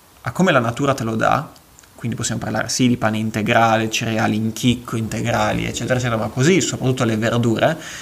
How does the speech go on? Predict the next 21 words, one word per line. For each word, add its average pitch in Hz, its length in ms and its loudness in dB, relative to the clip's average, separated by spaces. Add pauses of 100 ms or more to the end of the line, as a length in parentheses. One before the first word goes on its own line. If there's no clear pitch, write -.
(180)
il 127 100 0
mio 165 80 4
corpo 139 200 -2
farà 113 200 -2
molta 143 300 2
meno 123 180 0
fatica 107 440 -2
e - 40 4
avrà 135 160 0
sempre 127 280 2
più 123 140 -6
energia. 110 500 -4 (1200)
Una 156 200 0
cosa 196 220 4
che 208 160 2
mi 131 100 0
è - 20 2
piaciuta 127 500 -2
tantissimo 113 760 0
è 139 120 2
chiedergli 127 760 0